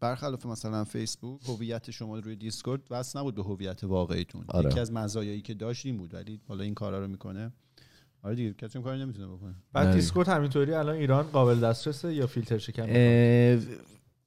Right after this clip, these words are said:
Speaker 2: حالا قبلاً اینطوری بود که، الان نمی‌دونم دقیقاً چه جوریه، ولی قبلاً اینطوری بود که وایس چنلا رو اگر که می‌خواستی اکسس بکنی، باید فیلتر شکن می‌زدی،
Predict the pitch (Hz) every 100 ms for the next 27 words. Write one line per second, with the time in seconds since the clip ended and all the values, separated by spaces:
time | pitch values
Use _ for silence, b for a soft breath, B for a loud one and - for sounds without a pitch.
0 | _ _ _ _ _ _ _ - 127 131
1 | 135 123 139 143 139 135 147 - 139 135
2 | - 107 110 113 95 90 90 87 92 90
3 | 92 107 110 117 113 110 117 101 87 95
4 | 104 101 - - 107 101 98 107 120 107
5 | 95 92 95 90 95 90 92 90 - 85
6 | - 87 82 85 85 73 - _ _ _
7 | _ 98 95 101 117 101 95 95 113 117
8 | 98 92 90 90 90 90